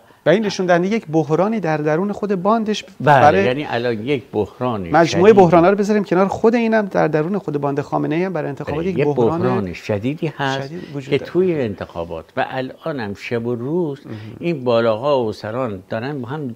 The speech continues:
Speaker 2: جنگ و دعوا می‌کنن.
Speaker 1: مهم.
Speaker 2: هیچ چشم‌انداز مشخصی هم نیست حالا چیه، ممکن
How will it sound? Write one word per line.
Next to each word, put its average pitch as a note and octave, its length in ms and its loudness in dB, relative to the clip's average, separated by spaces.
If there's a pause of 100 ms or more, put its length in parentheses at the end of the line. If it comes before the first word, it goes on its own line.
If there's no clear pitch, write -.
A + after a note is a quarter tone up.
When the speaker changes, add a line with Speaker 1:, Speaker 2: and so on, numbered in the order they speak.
Speaker 2:
جنگ A2 320 -2
و - 20 -8
دعوا G2+ 420 -2
می‌کنن. G2+ 520 -6 (160)
Speaker 1:
مهم. A#2+ 120 -12 (300)
Speaker 2:
هیچ E3+ 260 -8
چشم‌انداز A#2+ 640 -6
مشخصی C3 500 -8
هم C3+ 60 -4
نیست C3+ 220 -8
حالا G#2 120 -2
چیه، G2 300 -4
ممکن A2+ 420 -4